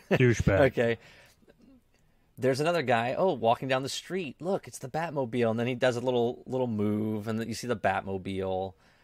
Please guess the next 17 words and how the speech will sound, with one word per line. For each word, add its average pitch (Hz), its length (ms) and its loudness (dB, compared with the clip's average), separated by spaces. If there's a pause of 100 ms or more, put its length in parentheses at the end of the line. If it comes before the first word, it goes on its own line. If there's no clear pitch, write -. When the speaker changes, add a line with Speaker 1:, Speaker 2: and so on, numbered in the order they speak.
(180)
Speaker 2:
And 113 160 -2
then 127 240 0
here 151 240 -4
you 151 140 -2
see 123 280 -6 (280)
Batman 113 680 -2
riding 107 320 2
on 101 100 -2
top 110 220 -4
of 98 120 -4
a 90 80 -2
fucking, 92 640 -12 (100)
it 101 60 -10
looks 135 200 -10
like - 80 -8
a 92 60 -6
Lotus. 95 680 -6